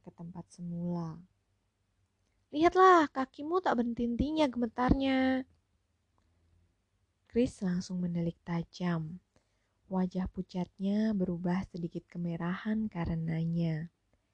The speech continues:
hingga membuat Chonsa cepat-cepat meralat kata-katanya. "Ya, baiklah, semua ini salahku. Aku di sini saja."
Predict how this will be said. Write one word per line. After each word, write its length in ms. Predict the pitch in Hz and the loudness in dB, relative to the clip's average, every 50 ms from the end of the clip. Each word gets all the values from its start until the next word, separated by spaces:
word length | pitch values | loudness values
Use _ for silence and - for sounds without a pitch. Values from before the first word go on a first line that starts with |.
| _ _ _ _ _ _ _ _ _ | _ _ _ _ _ _ _ _ _
hingga 400 | - 202 190 190 185 185 190 196 | 0 2 2 4 4 4 4 4
membuat 480 | 202 202 196 185 175 185 175 175 - _ | 4 2 2 2 2 0 0 0 -2 _
Chonsa 580 | - 180 180 180 180 190 - - 202 208 226 233 - | -4 -2 -2 -2 -2 -4 -4 -4 -4 -2 -2 -2 -4
cepat-cepat 640 | - - - 175 165 - - 170 - - 165 165 - - | -6 -8 -8 -8 -8 -8 -10 -14 -10 -8 -8 -8 -6 -8
meralat 480 | 170 170 170 165 165 165 170 185 196 - _ _ | -8 -6 -4 -4 -4 -2 -2 -2 -4 -4 _ _
kata-katanya. 1120 | - 170 - - 165 - - 165 - _ - 160 160 160 160 160 160 156 156 156 160 - _ _ _ _ _ _ _ _ _ _ _ _ _ _ - - _ _ _ _ _ _ _ _ _ _ _ _ _ _ | -16 -14 -10 -10 -12 -10 -10 -12 -12 _ -8 -6 -4 -4 -4 -4 -4 -4 -6 -6 -8 -10 _ _ _ _ _ _ _ _ _ _ _ _ _ _ -20 -20 _ _ _ _ _ _ _ _ _ _ _ _ _ _
"Ya, 480 | - 196 214 220 240 262 302 320 339 320 | 0 2 4 6 6 8 8 8 8 8
baiklah, 720 | 285 269 254 - - 254 262 277 302 330 349 359 359 311 | 8 6 6 4 0 -4 -4 0 4 6 8 8 8 6
semua 320 | 294 - 269 262 254 233 220 | 4 2 -2 -4 -2 0 0
ini 160 | 214 247 285 | 0 -2 -2
salahku. 880 | - - 269 254 254 254 240 - - _ - 294 320 330 311 277 - - | -2 -2 0 0 0 0 -2 -4 -6 _ 2 4 6 8 8 6 6 2
Aku 220 | - - - 247 | -2 -6 -4 -4
di 80 | 226 226 | -4 -2
sini 220 | - - 220 220 | -4 -2 -2 -2
saja." 640 | - 220 214 208 202 - - 233 240 247 240 220 226 | 0 0 0 0 0 0 2 4 4 6 4 4 2